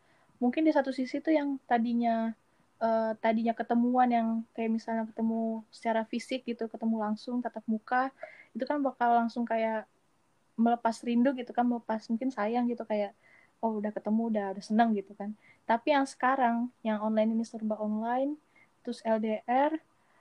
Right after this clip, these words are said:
udah makan waktu, terus makan tenaga juga untuk hal-hal yang lain. Belum lagi juga mungkin pekerjaan rumahnya,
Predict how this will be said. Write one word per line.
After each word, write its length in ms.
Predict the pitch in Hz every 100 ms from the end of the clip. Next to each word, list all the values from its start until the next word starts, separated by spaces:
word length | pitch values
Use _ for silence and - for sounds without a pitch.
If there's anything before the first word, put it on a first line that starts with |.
| _ _
udah 240 | 233 220 214
makan 320 | 208 208 226
waktu, 800 | 277 - _ 254 254 262 254 247 _ _
terus 320 | 233 233 - _
makan 240 | 226 226
tenaga 320 | 226 226 226 226
juga 240 | 226 240 277
untuk 160 | 262
hal-hal 320 | 240 226 226 220
yang 160 | 214
lain. 480 | 220 254 240 233 233 240 - _ _ _ 226
Belum 160 | 233
lagi 240 | 226 233 247
juga 320 | 233 240 233
mungkin 320 | 226 254 269
pekerjaan 560 | - 220 208 208 208 208
rumahnya, 800 | 208 214 240 247 240 240 240